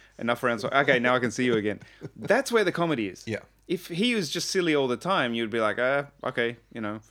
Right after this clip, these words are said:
Speaker 1: silly guy." But I think, like,
Speaker 2: No, but here they,
Speaker 1: Mm.
Speaker 2: it's like they went full on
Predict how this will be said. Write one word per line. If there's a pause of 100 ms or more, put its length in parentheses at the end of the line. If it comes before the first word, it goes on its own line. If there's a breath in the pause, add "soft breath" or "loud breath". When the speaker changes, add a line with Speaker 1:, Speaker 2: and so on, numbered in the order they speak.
Speaker 1:
silly
guy." (120)
But
I
think,
like, (1500 loud breath)
Speaker 2:
No,
but
here
they,
Speaker 1:
Mm.
Speaker 2:
it's
like
they
went (340 soft breath)
full
on